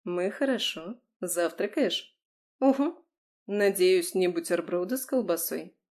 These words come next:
«Овсянка». Мама одобрительно хмыкнула и шепотом доложила папе, что наконец их дочь взялась за ум и перестала есть всякую гадость.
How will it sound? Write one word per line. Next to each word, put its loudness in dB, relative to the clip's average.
«Овсянка». 0
Мама 4
одобрительно -2
хмыкнула -2
и -6
шепотом -2
доложила 2
папе, -4
что -4
наконец -2
их -2
дочь 2
взялась -4
за -4
ум 4
и 2
перестала 2
есть -6
всякую -6
гадость. -14